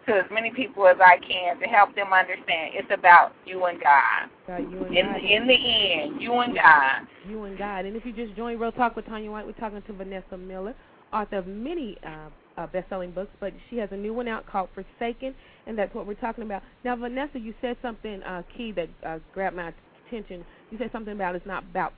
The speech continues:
Speaker 2: pointing fingers. And, uh, sometimes I believe when you're a leader, sometimes we can think that people are pointing fingers, but really they're just trying to hold us accountable. Can you explain the difference between that?
Speaker 1: And what do you mean?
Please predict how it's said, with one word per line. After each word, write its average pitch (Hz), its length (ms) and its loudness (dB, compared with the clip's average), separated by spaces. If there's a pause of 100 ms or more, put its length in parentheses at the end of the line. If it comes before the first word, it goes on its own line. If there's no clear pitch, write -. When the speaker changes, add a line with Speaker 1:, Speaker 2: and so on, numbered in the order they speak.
(120)
Speaker 2:
pointing 185 380 -8 (120)
fingers. 147 460 -14 (540)
And, 190 260 -4
uh, 170 280 -6 (280)
sometimes 330 320 -8
I 247 80 -2
believe 214 340 -6 (200)
when 196 240 -8
you're 196 160 -2
a 170 60 0
leader, 175 720 -6 (380)
sometimes 226 360 -6
we 214 140 -10
can 202 260 -10
think 214 220 -8
that 180 160 -4
people 226 260 -6
are 165 80 -4
pointing 196 380 -12 (180)
fingers, 240 440 -6 (100)
but 190 220 -6 (400)
really 269 560 -6
they're 214 140 -6
just 196 240 -12
trying 190 180 -12
to 180 40 -12
hold 190 300 -8
us 175 140 -4
accountable. 170 680 -12 (260)
Can 294 120 -4
you 415 120 -2
explain 302 320 -10
the 247 60 -8
difference 233 380 -10
between 254 340 -12
that? 254 180 -12 (1400)
Speaker 1:
And 208 240 4 (100)
what 214 140 4
do 220 60 -4
you 220 60 -10
mean? 202 260 -2